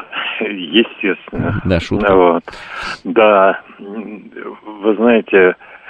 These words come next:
Speaker 1: я человек пожилой, но хочу одно только сказать.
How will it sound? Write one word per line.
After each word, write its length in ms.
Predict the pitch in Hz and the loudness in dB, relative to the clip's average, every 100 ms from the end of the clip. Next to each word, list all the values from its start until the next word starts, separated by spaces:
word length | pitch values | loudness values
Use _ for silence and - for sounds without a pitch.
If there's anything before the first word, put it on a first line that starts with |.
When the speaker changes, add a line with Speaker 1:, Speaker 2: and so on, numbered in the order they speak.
| - | -8
Speaker 1:
я 200 | 98 95 | 2 2
человек 340 | 92 104 107 - | 4 4 2 2
пожилой, 460 | - 98 113 135 131 - | -2 0 2 4 4 2
но 60 | |
хочу 480 | - 107 107 127 127 | 0 0 0 0 0
одно 420 | - 113 120 113 | 2 2 2 -2
только 380 | 85 78 73 - - | -2 -6 -6 -10 -6
сказать. 440 | - 85 80 69 | -2 0 0 -4